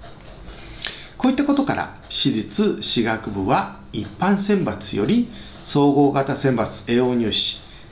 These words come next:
学校推薦型選抜、推薦入試の方が難しいとも言えそうです。私立歯学部入試の特殊性を表しています。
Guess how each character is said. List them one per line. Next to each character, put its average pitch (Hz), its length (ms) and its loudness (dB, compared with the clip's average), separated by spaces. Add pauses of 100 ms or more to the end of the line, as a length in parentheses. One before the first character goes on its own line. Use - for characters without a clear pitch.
(100)
学 113 280 -4
校 151 220 2
推 143 300 4
薦 139 180 2
型 135 220 0
選 139 220 2
抜、 101 100 -4 (280)
推 143 340 4
薦 139 220 4
入 123 120 4
試 - 300 -2 (420)
の 185 120 6
方 196 540 2
が - 400 -2 (380)
難 214 540 4
し 220 280 4
い - 80 -6
と 214 80 4
も 214 340 4
言 110 140 2
え 139 100 4
そ 143 300 4
う - 20 2
で 139 100 2
す。 - 320 -10 (680)
私 - 160 2
立 156 420 4
歯 - 180 -2
学 151 260 0
部 196 120 4
入 208 200 4
試 - 180 0
の 185 340 0
特 - 320 -4
殊 226 200 2
性 214 280 4
を 233 280 2
表 113 420 2
し - 180 -6
て 196 220 0
い 113 60 -4
ま 135 120 2
す。 - 180 -12